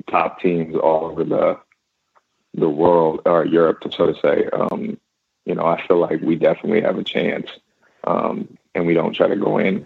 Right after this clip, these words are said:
you know, with, um, we just hope to have a close game. We, we know, you know, we try to prepare and to the best of our ability and,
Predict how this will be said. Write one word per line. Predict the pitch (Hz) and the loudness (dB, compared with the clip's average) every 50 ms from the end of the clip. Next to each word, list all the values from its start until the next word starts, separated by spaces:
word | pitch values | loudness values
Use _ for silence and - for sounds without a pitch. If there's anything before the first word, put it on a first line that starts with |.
| - - | -10 -12
you | - | -8
know, | - - - | -8 -6 -2
with, | - - 95 - - - - _ _ _ _ - - | 0 0 0 0 -2 -6 -16 _ _ _ _ -8 -4
um, | 101 98 - - | -4 -2 0 0
we | - 92 | 0 2
just | 85 85 78 - | 2 2 0 2
hope | - 87 - - - | 0 0 0 0 -2
to | - 90 | -2 -2
have | - - - - | 0 0 0 -2
a | - | -2
close | - - - 92 92 - - | -4 -2 0 0 0 -2 -2
game. | - 92 92 - - | -2 0 0 0 0
We, | 92 92 - - - | 0 -2 -2 -2 -2
we | - 101 101 | 0 2 2
know, | 101 98 98 | 4 2 2
you | 113 104 | 2 0
know, | 101 98 | 0 2
we | 92 95 | 2 2
try | 98 - 98 | 2 2 2
to | 98 85 | 0 2
prepare | - 87 - - 95 85 90 92 90 | 0 -2 -2 0 0 2 2 2 0
and | 82 - - _ - - - - - _ _ _ _ _ _ - - _ | -2 -4 -8 _ -20 -20 -20 -20 -20 _ _ _ _ _ _ -20 -20 _
to | - 101 | 0 2
the | 90 80 | 2 4
best | 87 90 87 - | 4 2 2 2
of | 85 85 | 0 0
our | - 85 | 2 2
ability | 87 87 85 85 92 90 95 92 90 | 2 2 2 2 4 4 4 2 2
and, | 82 82 - | 0 -4 -8